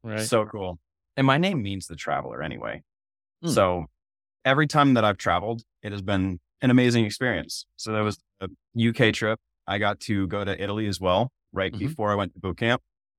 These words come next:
Speaker 2: Uh, I had a layover in Turkey, actually.
Speaker 1: Mm-hmm.
Speaker 2: So
Speaker 1: Mm-hmm.
Speaker 2: I had a connecting flight. That was interesting. I was visiting a friend of mine from high school and spent a week there in Rome, getting immersed in the culture, learning about it,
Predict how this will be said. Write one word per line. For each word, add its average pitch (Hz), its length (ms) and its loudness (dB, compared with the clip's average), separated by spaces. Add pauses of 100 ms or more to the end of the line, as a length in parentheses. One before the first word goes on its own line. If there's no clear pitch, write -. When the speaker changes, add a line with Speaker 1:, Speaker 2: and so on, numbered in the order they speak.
(180)
Speaker 2:
Uh, 85 60 -2 (200)
I 101 40 2
had 120 180 0
a 92 40 -2
layover 92 580 -2
in 78 200 -6
Turkey, 78 460 -8 (120)
actually. - 380 -10
Speaker 1:
Mm-hmm. 139 140 -6 (200)
Speaker 2:
So 117 60 -4
Speaker 1:
Mm-hmm. 123 100 2
Speaker 2:
I 90 60 0
had 87 100 -2
a 82 80 -4
connecting - 380 -8
flight. 78 240 -4 (420)
That 110 100 6
was 117 160 4
interesting. 76 480 -8 (320)
I 107 100 2
was 98 140 0
visiting 110 320 0
a 85 60 -2
friend 101 160 0
of 98 60 2
mine 82 200 0
from 80 140 -10
high 87 120 -4
school - 340 -10 (300)
and 92 460 -2 (240)
spent 120 240 0
a 104 40 4
week 110 240 2
there 87 180 4
in 80 80 -2
Rome, 87 360 0 (840)
getting 101 240 4
immersed 95 320 2
in 98 60 -2
the 95 80 -4
culture, 110 500 0
learning 95 240 -2
about 92 280 2
it, 92 180 0